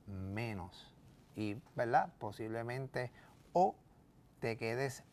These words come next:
o menos años o menos el pago mensual para que, ¿verdad? Tengas la oportunidad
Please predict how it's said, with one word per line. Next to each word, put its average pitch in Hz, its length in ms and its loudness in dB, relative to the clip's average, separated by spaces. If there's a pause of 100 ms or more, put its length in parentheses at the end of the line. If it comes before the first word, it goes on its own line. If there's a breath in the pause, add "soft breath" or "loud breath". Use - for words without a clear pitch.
(100)
o 95 140 -4
menos 147 600 2
años 175 520 4
o 107 180 0
menos 117 600 -2
el 147 120 2
pago 143 300 4
mensual 180 600 2 (400 loud breath)
para 104 300 4
que, 101 140 -2
¿verdad? 110 400 2
Tengas 117 400 0
la 131 180 4
oportunidad 113 1080 0